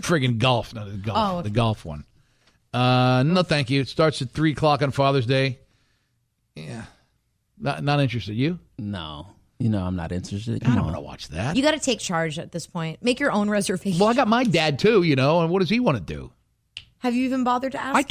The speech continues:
Speaker 1: talked to him, yeah. He's
Speaker 2: What
Speaker 1: like,
Speaker 2: did he say he wanted?
Speaker 1: you know what he said to me? He goes, "It's as if it doesn't exist." He goes, "Don't get too excited about," I go, "What about m-, Mom? What'd she say?" Nothing.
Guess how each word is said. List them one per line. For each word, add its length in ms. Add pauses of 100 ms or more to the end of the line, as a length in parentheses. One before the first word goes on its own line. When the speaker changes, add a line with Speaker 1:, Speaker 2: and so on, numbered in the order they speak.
Speaker 1:
talked 140
to 80
him, 220
yeah. 280
He's 280
Speaker 2:
What 80
Speaker 1:
like, 100
Speaker 2:
did 80
he 100
say 160
he 100
wanted? 260
Speaker 1:
you 60
know 40
what 60
he 60
said 180
to 60
me? 100
He 80
goes, 240 (680)
"It's 140
as 140
if 120
it 60
doesn't 220
exist." 440 (320)
He 80
goes, 200
"Don't 160
get 200
too 80
excited 420
about," 80 (420)
I 120
go, 160
"What 120
about 160
m-, 280
Mom? 300
What'd 140
she 120
say?" 180
Nothing. 380